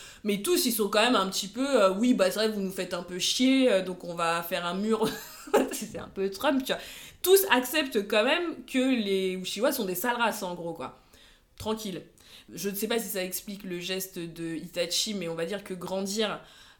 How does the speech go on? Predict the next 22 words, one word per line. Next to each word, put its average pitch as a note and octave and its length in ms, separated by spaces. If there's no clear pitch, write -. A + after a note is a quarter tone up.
avec, F#3+ 440
euh, D#3 400
la D#3 160
connaissance G3+ 800
que G3 240
tout G#3 240
le A3 80
monde A3+ 200
te G#3+ 80
déteste, F#3+ 800
et F3+ 80
ça F3 160
fait F#3 140
des F3 100
générations G#3+ 840
que A3 120
tout F3 220
le F#3 80
monde F3+ 240
te F3 80
déteste, F3 640
euh, E3+ 1000